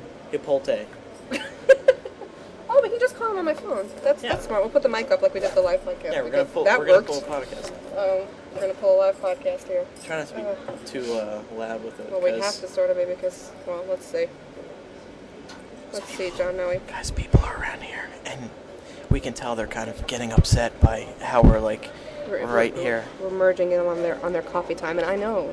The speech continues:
Speaker 1: Yeah.
Speaker 2: When people intrude on my coffee time, man, it's just not a place you wanna be, it's near me.
Speaker 1: It's very sacred. Oh, another, uh,
Speaker 2: Oh, another
Speaker 1: frappuccino is being made.
Speaker 2: for Melissa.
Speaker 1: It's getting close.
Speaker 2: See, look, we're calling John.
Speaker 1: Oh, I can hardly wait.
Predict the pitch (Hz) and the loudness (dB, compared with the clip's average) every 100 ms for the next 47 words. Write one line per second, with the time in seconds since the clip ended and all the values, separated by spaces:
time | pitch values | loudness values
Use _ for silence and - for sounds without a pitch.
0 | - - 117 - - 185 208 233 226 233 | -4 0 0 -2 -6 -4 0 0 0 0
1 | 226 190 190 208 - - 180 165 170 - | 0 -2 -4 -8 -8 -8 -6 -6 -8 -2
2 | 185 202 220 - - - - - - - | 2 4 4 0 -12 -16 -16 -18 -16 -16
3 | - 180 - 185 190 190 185 196 196 190 | -10 -10 -2 0 2 2 2 2 2 4
4 | 196 185 180 180 185 190 180 190 - - | 4 2 2 2 4 4 4 0 -4 0
5 | 131 127 123 117 - 135 185 - 139 143 | 2 2 0 0 2 6 8 6 4 8
6 | 139 131 127 123 - 208 262 277 220 233 | 10 10 10 6 4 6 10 10 8 6
7 | 240 147 131 - 135 131 - - 233 226 | 6 6 2 2 0 -2 -4 2 4 6
8 | 202 190 220 233 - - - - - - | 4 0 -2 -4 -8 -10 -10 -10 -12 -12
9 | - - - - - - - - - - | -12 -12 -12 -12 -12 -14 -14 -14 -14 -14
10 | - - - - - - - - - 110 | -14 -14 -14 -14 -14 -10 -10 -8 -6 -6
11 | 110 - - 180 180 180 180 - 185 185 | -6 -10 -2 0 2 4 4 6 8 8
12 | 190 170 170 175 - - - 120 117 117 | 6 2 2 0 -10 -16 -10 -10 -8 -4
13 | 123 120 117 120 120 | -2 0 0 -2 -4